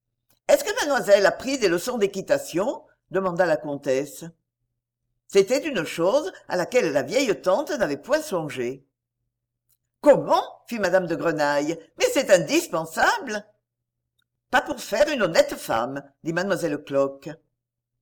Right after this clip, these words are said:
On trouva que Geneviève, qui tout à l'heure avait rougi assez vivement,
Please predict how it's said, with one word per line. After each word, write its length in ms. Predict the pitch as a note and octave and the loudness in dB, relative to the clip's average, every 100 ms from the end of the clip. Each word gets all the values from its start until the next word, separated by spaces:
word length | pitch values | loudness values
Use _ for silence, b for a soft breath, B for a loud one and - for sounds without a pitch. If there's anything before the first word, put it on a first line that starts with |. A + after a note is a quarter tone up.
| _ _ _ _ _ _ _ _ | _ _ _ _ _ _ _ _
On 100 | - | -6
trouva 340 | A#3 A#3+ F#3+ C#4+ | -6 -4 0 0
que 160 | - | -2
Geneviève, 640 | G3 F3+ D3 C3 D#3 B3 D4 D4+ - | -4 -4 -2 2 4 4 0 -8 -8
qui 120 | - | -6
tout 140 | C4+ D4 | -2 0
à 100 | C4+ | 0
l'heure 180 | A#3 F3 | 0 0
avait 180 | C#3+ | 0
rougi 400 | C3+ G#3+ F#3 A3 | -2 -4 -6 0
assez 260 | F3+ - C#4 | 0 0 -4
vivement, 640 | G3 D#3 C3 B2+ G3+ D#4+ | -4 -6 -4 -2 -2 -4